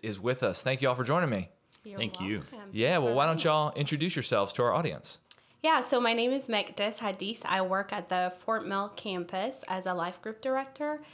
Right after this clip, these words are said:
Speaker 2: Um, and I have been at Forest Hill for about a year and a half now.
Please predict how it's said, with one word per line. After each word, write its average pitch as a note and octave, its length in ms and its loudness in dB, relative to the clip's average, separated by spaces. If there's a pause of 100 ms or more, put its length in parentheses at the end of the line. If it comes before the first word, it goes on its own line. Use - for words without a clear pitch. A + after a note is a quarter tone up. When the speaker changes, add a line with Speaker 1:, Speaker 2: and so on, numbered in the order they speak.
(300)
Speaker 2:
Um, G3 540 4
and F#3+ 560 -4
I F3+ 140 0
have F#3+ 260 -6
been F#3 160 -2
at D#3+ 100 -4
Forest A#3+ 380 -8
Hill A3 140 -4
for G#3+ 140 -6
about F3+ 180 -4
a F3 80 -4
year F3+ 180 -4
and F3+ 100 -6
a E3+ 40 -8
half E3+ 420 -6
now. F3 400 -4